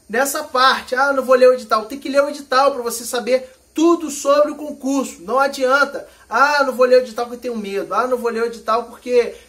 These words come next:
eu não entendo nada." Mas você tem que ler, tem que ler, colocar os pontos chaves ali. Você tem que entender. Se você tiver com dúvida,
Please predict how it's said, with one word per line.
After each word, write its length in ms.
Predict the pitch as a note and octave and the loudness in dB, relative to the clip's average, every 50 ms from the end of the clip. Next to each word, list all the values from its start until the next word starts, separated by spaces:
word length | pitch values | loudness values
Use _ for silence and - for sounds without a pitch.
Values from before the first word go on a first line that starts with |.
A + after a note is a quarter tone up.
| _ | _
eu 100 | G#3 G#3 | -6 -4
não 80 | G#3+ A#3 | -4 -4
entendo 340 | A3 A3 A#3 A#3 A#3 A#3 A#3 | -6 -6 -6 -6 -6 -6 -8
nada." 340 | G3+ G3+ G3+ F#3+ - - - _ _ _ | -4 -4 -2 -2 -4 -8 -14 _ _ _
Mas 140 | - G3 G3+ | -8 -8 -8
você 200 | A3+ A3 - B3+ | -6 -8 -10 -12
tem 320 | B3 - C4 C4 C#4+ D4 | -6 -4 -2 -2 -2 -4
que 140 | C#4+ - D4+ | -6 -8 -6
ler, 480 | C#4 B3 B3 C4 C4+ A#3 - - - _ _ | -2 2 4 4 4 4 2 -4 -12 _ _
tem 100 | - A#3 | -12 -12
que 140 | A#3 - C4 | -10 -10 -8
ler, 420 | A3+ A3 A#3 B3 C4+ B3+ B3+ - - _ _ | -2 4 4 6 6 4 0 -6 -16 _ _
colocar 400 | - A3 A3 A3 G#3+ A3 A#3 A#3+ | -4 -2 -2 -2 -2 -2 -2 -2
os 120 | A#3 A#3 - | -2 -4 -6
pontos 400 | - - A#3 A#3+ A#3+ A#3 - A3 | -10 -8 -8 -8 -8 -8 -10 -14
chaves 480 | - - - G#3+ A3+ A#3 A#3 A3+ G#3+ | -10 -6 -2 0 0 0 0 -2 -6
ali. 400 | G#3+ G#3 G3+ G3+ A3 B3 B3 B3 - _ _ | -8 -8 -8 -8 -8 -10 -10 -12 -16 _ _
Você 140 | _ - - | _ -20 -16
tem 160 | - A3+ A#3 | -14 -14 -14
que 60 | A3+ C4 | -12 -12
entender. 300 | B3+ C4 C#4 A#3+ A#3 G#3 | -12 -10 -8 -6 -6 -6
Se 80 | G#3+ A3 | -6 -8
você 220 | A3 G#3+ - A#3+ | -10 -12 -12 -14
tiver 260 | A3 - - A3+ A3+ | -16 -12 -10 -10 -10
com 180 | A3+ - A#3 A3 | -10 -10 -10 -10
dúvida, 440 | G3 A3+ B3+ C#4 C4+ B3+ A3 A3+ | -8 -6 -8 -8 -8 -8 -8 -10